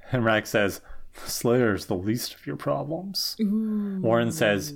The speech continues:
Speaker 1: "You're right. I'm sorry. Let's talk about the skin troubles. I'd say on a scale of problems that she ranks."
Speaker 2: Do you find it interesting that they, they let him say, "Let's talk about the skin troubles"?
Speaker 1: Oh, because of what happens?
Speaker 2: Yeah. <laughs>
Speaker 1: Fair.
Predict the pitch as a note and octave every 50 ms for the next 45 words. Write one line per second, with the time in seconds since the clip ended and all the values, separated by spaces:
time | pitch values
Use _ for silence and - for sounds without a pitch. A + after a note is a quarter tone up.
0 | - - B2 B2 A#2 G#2 F2+ F2 - - G2+ G2 F#2+ - - F#2 F#2 G2+ A#2+ C3+
1 | C#3+ C3+ C3 B2+ - - C#3 C3 B2+ - D#3 D3 F3+ F3 G3 F3+ - - B3 B3+
2 | B3 G3 - - A#2+ G2 - - - - - - - - - - - - - -
3 | - - - D#3+ F#3+ F#3 - A3 A3 G#3+ F#3+ D#3+ D#3 - - G3+ G3+ F#3+ F3 -
4 | - - A3+ B3 A#3+ G3+ F3 E3+ E3+ E3+ F3 E3+ - - - - _ - F3 F3+
5 | F3+ - - - C#3+ C3+ C3 C#3+ - - - - D#3+ E3+ F#3 F3+ C3+ G#2 G2+ -
6 | - - - - - - - - - A3 A3+ A3+ A#3 C4+ C4+ D4+ D#4+ C#4+ A#3 A3
7 | A#3+ - C4+ C4 A#3 G3+ - F#3+ F#3 F3+ - _ _ _ - G3 F3+ F3+ F3+ F3+
8 | F3+ F#3 G3 F3+ F3 D#3+ - F3+ D#3+ D#3 D#3 E3 F3 F#3 F#3 - - - F#3 -
9 | - - F3+ E3+ - E3+ D#3 D#3+ C#3 - E3+ - - - - D3 D3+ D3 D#3 -
10 | G3 F3+ F3 F3+ G3 G#3+ A3+ A3 - - _ _ - - - _ _ _ _ -
11 | C3+ B2+ B2+ A#2+ A#2 G#2+ B2 A2+ G#2+ G#2+ G#2 G#2+ F#2+ G#2 G2+ G2+ - B2 C3 C#3+
12 | C#3+ - - - - - E3+ F3 E3+ D#3+ D#3+ D#3 D3+ D3+ D#3 - - - - -
13 | - F4+ - - - A4 A4 - - - - - - - - - - - - -
14 | - G2 F2+